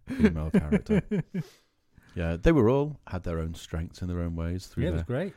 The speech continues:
Speaker 1: alcoholism. The film wasn't very
Speaker 2: It was
Speaker 1: good.
Speaker 2: Girl in Member Le-, Member Haven Badly.
Speaker 1: Yeah,
Speaker 2: Mm-hmm.
Speaker 1: yeah, yeah, absolutely.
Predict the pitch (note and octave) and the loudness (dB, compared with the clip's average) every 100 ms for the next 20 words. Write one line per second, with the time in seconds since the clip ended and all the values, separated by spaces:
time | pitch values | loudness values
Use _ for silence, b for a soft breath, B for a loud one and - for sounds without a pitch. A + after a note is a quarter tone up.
0 | _ F2 E2+ D#2+ E2 E2+ E2 F2+ - b | _ -6 -6 -6 -6 -4 -6 -8 -10 b
1 | - G2+ A2 D3 G#2 D2+ C#2 D2+ D#2 D2+ | -12 2 4 4 2 -4 -6 -8 -6 -4
2 | - - A#2+ A#2 A2+ A2 A2+ A#2 B2 A2+ | -2 0 2 2 2 2 0 -2 -2 -2
3 | A2+ A2+ A2 A2 A#2+ D#3+ F3 E3 - _ | 0 -2 -2 -4 -4 -4 -4 -10 -12 _
4 | E2 D#2 - C3+ B2+ F#2+ E2 D2 C#2 B2 | -4 -4 -8 -10 -6 -4 -4 -4 -4 -4
5 | - D#2+ G#2 G#2 | -4 -6 -6 -6